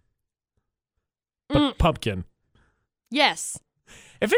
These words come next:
Speaker 1: anybody
Speaker 2: pumpkin.
Speaker 1: did, if anybody did pumpkin cheesecake, McCall, I think it's your family with your cooking holiday that you have Wednesday night.
Speaker 2: Right.
Speaker 1: Does anybody bring cheesecake? No cheesecake.
Speaker 2: My sister made it for, she used to make it a lot. Now,
Speaker 1: Uh-oh.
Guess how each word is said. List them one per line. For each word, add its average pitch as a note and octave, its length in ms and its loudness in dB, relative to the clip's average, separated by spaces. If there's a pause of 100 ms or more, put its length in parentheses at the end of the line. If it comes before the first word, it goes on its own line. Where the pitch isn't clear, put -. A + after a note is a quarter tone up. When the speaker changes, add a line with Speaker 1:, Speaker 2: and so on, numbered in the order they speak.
Speaker 1:
anybody E4+ 180 6
Speaker 2:
pumpkin. D#4 220 6
Speaker 1:
did, F3 340 -4
if - 80 -2
anybody A4 280 4
did A3+ 180 -2
pumpkin G3 320 2
cheesecake, F3+ 420 0
McCall, E3 220 0
I G#3 100 2
think A#3 160 -4
it's - 160 -2
your G#3 160 2
family B2+ 360 0
with C#3 200 0
your C#3+ 100 2
cooking D#3 680 -2 (320)
holiday C#3+ 560 2
that C#3 120 0
you C3+ 100 -2
have C#3 300 0
Wednesday B2+ 460 -2
night. G#2+ 340 -4 (240)
Speaker 2:
Right. A3+ 240 2 (760)
Speaker 1:
Does D3+ 80 0
anybody F3 200 0
bring G3 180 -2
cheesecake? A#3 640 -4 (720)
No B2 140 -2
cheesecake. - 340 -6
Speaker 2:
My G#4 60 6
sister A4 340 0
made C#4+ 220 2
it C4+ 260 2
for, B3+ 560 2
she D#4+ 200 0
used E4+ 120 0
to D#4 60 -4
make C4 160 0
it A#3 40 -2
a G3+ 60 0
lot. F#3 360 4 (360)
Now, A#3+ 420 4 (1080)
Speaker 1:
Uh-oh. A2 340 -2